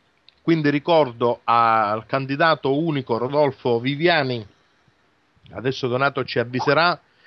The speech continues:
ecco, eh, c'è, eh, Donato Volpicella ci dice: "Preparo il tesoriere",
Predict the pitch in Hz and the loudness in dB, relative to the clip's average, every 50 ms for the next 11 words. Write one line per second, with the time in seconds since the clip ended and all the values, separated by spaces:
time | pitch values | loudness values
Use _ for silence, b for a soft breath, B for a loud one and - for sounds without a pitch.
0 | b b b b b - 127 123 - - 117 113 107 107 117 117 117 113 113 113 | b b b b b -4 -4 -4 -2 -2 -2 -2 -2 -2 0 0 0 0 -2 -6
1 | - - - - - 131 127 127 127 123 117 117 117 113 110 123 131 143 147 147 | -12 -14 -12 -4 -2 -2 -2 -2 -2 -2 -2 -2 -2 -2 -2 -2 0 0 0 0
2 | 139 - 135 123 120 127 127 127 - - 135 - 165 165 156 143 123 - - 127 | 0 0 -2 0 0 0 -2 -2 -4 -12 -6 -2 -2 0 0 0 -4 -4 -6 -6
3 | 117 127 117 - 120 117 - 143 143 127 123 113 - 151 135 143 170 175 190 196 | -6 -6 -4 -4 -6 -2 2 0 2 2 -2 -4 -4 -6 -4 -2 -2 2 2 4
4 | 196 196 214 208 | 4 4 2 0